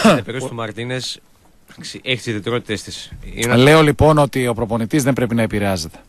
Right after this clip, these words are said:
Speaker 1: Δεν επηρεάζεται, γιατί είναι ξένος, Χρήστανθε. Δεν
Speaker 2: Μμ.
Speaker 1: νομίζω ότι ο ξένος επηρεάζεται το ίδιο. Ο
Speaker 2: Εγώ
Speaker 1: Έλληνας
Speaker 2: θεωρώ,
Speaker 1: επηρεάζεται πολύ περισσότερο.
Speaker 2: εγώ θεωρώ ότι από το πολύ, ο, το πολύ τον μπιρ-μπιρ μπήκε ο Μαρτίνες. Αυτή την αίσθηση έχω. Ε, και δεν επηρεάζεται αυτό, επηρεάζονται όλοι οι άλλοι γύρω.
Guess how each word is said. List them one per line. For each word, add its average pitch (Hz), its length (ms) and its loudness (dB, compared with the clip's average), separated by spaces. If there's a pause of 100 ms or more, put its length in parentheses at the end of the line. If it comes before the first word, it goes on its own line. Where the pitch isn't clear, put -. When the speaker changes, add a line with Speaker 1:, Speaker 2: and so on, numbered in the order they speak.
Speaker 1:
Δεν 156 140 -10
επηρεάζεται, 80 500 -8
γιατί 123 200 -6
είναι 175 100 -2
ξένος, 147 380 -2
Χρήστανθε. 80 460 -14
Δεν - 120 0
Speaker 2:
Μμ. - 40 2
Speaker 1:
νομίζω 101 260 0
ότι 92 100 -6
ο 95 40 -2
ξένος 98 300 -2
επηρεάζεται 92 440 0
το 92 60 -2
ίδιο. 95 180 2
Ο - 60 4
Speaker 2:
Εγώ 117 80 6
Speaker 1:
Έλληνας 143 220 4
Speaker 2:
θεωρώ, 143 220 6
Speaker 1:
επηρεάζεται 156 280 4
πολύ 156 160 -2
περισσότερο. 104 460 -6
Speaker 2:
εγώ 123 200 4
θεωρώ 135 300 4
ότι 139 160 2
από 127 220 2
το 123 80 -2
πολύ, 135 340 2
ο, 127 200 0
το 110 100 -8
πολύ 123 220 0
τον 135 120 0
μπιρ-μπιρ 117 380 0
μπήκε 101 240 -4
ο 92 120 0
Μαρτίνες. 90 500 -4 (440)
Αυτή - 180 -2
την 107 120 4
αίσθηση 98 320 0
έχω. 147 280 2 (680)
Ε, 101 1080 2 (220)
και 123 260 4
δεν 139 180 4
επηρεάζεται 143 320 4
αυτό, 156 120 0
επηρεάζονται 175 400 4
όλοι 190 120 2
οι 196 40 4
άλλοι 202 120 2
γύρω. 139 300 -2